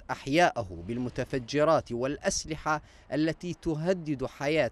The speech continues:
ملايين العراقيين. المساجد والمدارس والأبنية السكنية صارت مستودعات لتخزين السلاح والعتاد الثقيل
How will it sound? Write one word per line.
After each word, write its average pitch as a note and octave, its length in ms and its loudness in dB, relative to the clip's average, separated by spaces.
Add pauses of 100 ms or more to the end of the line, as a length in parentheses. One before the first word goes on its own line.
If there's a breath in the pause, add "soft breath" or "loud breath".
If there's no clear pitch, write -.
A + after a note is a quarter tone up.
ملايين B2+ 580 0
العراقيين. B2+ 800 -4 (500 soft breath)
المساجد G3+ 720 2
والمدارس F3+ 880 4
والأبنية D#3+ 680 2
السكنية F#3 760 -2
صارت A#2+ 380 -4
مستودعات C3+ 800 0
لتخزين C#3 800 -2
السلاح D#3 480 0
والعتاد D3 560 0
الثقيل D#3+ 640 -4